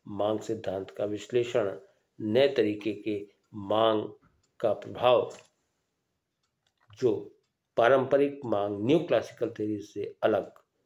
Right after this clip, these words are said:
लेविनस्टीन, हार्वे लेविनस्टीन को क्रेडिट जाता है, इस तरीके के बैंडविगन और स्नॉब इफेक्ट को डेवलप करने का। एक और इफेक्ट की चर्चा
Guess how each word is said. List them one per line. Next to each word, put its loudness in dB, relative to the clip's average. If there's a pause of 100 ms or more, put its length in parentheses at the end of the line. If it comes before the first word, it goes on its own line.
(440)
लेविनस्टीन, 2
हार्वे 4
लेविनस्टीन -2
को -6 (640)
क्रेडिट 4
जाता 0
है, -6 (480)
इस 0
तरीके 2
के -2
बैंडविगन 4
और -6
स्नॉब 0
इफेक्ट -12
को -10 (520)
डेवलप 2
करने -2
का। -14 (1700)
एक 8
और 8
इफेक्ट 2
की 6
चर्चा 4